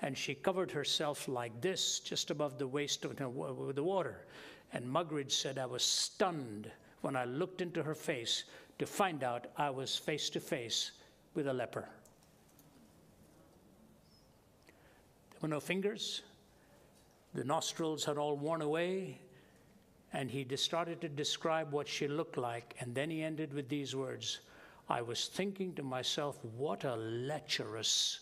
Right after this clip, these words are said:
woman.'" And then I paused and realized, no, it was I who was living with a lecherous heart. You and I need to come to terms with this, sir.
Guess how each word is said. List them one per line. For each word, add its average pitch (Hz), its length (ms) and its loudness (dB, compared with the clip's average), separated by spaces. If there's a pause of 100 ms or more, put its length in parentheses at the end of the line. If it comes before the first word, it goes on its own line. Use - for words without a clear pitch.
(220)
woman.'" 123 460 -2 (1120)
And 123 100 -6
then 117 120 0
I 117 100 2
paused 160 480 0
and 120 180 -4
realized, 120 640 0
no, 113 440 -2 (340)
it 139 160 -2
was 113 200 0
I 117 480 2 (200)
who - 120 -2
was 120 240 -2
living 120 460 -2 (200)
with 135 140 0
a 120 60 0
lecherous 113 600 0
heart. - 540 -6 (4000)
You 202 220 4
and 220 140 4
I 202 140 4
need 208 260 0
to 196 80 -2
come 185 200 2
to 170 80 -2
terms 180 480 0
with 117 160 -4
this, 110 160 2
sir. - 320 2